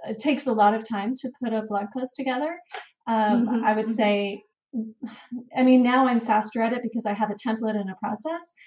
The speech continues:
Speaker 1: but a lot of the blog posts would take me maybe four hours to do. And when you have one little kid, or,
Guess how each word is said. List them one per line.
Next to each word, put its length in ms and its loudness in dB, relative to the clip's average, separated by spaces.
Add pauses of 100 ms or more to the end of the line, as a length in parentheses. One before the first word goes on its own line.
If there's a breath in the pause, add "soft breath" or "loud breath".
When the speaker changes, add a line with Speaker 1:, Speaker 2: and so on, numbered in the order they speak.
(380 soft breath)
Speaker 1:
but 120 0
a 60 4
lot 220 4
of 160 -4
the 80 0
blog 260 0
posts 220 -8
would 100 -8
take 240 -6
me 360 0
maybe 260 -4
four 280 -2
hours 320 2
to 80 -6
do. 220 -2
And 160 -4
when 140 -6
you 180 -6
have 360 -4
one 520 0
little 160 -2
kid, 320 -2
or, 140 -8